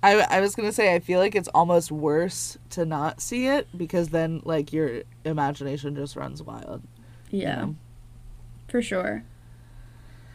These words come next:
Speaker 1: <sighs> So, uh, Coulson sees that the call was traced to England, where the castle was. I thought that the castle was in Edinburgh, but maybe
Speaker 2: I
Speaker 1: I'm
Speaker 2: can't
Speaker 1: remembering
Speaker 2: remember.
Speaker 1: wrong.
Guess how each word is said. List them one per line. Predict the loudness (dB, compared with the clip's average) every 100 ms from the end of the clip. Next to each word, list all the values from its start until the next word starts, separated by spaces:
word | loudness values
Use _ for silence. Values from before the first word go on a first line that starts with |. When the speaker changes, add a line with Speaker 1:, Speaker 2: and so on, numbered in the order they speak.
| -20 -20 -20 -20 -20 -18 2
Speaker 1:
<sighs> | 6 8 6 2 -6 -10 -10 -10 -10 -16 -20
So, | -14 2 6 8 6 2 -8 -20 -8
uh, | -4 0 0 0 2
Coulson | 2 2 2 0 -4
sees | -6 -2 -2
that | -2 -4
the |
call | -2 2 2
was | 2 0
traced | -2 -2 -2
to | -6 -6
England, | -6 -4 -4 -8 -8
where | -6 -6
the |
castle | -6 0 0 0 -4
was. | -4 -10 -12 -16 -20 -10 -4 6
I | 6
thought | 8 4
that | 2
the | 0
castle | 6 6 8 6
was | 6
in | 4 0
Edinburgh, | 0 0 -2 -4 -6 -8 -12 -18 -20 -12
but | -12 -12 -16 -20 -20 -20 -20 -20 -20 -20 -20 -20 -20 -16
maybe | -8 -2 2
Speaker 2:
I |
Speaker 1:
I'm | 2
Speaker 2:
can't | 4 4 4
Speaker 1:
remembering | 2 0 0
Speaker 2:
remember. | -2
Speaker 1:
wrong. | -2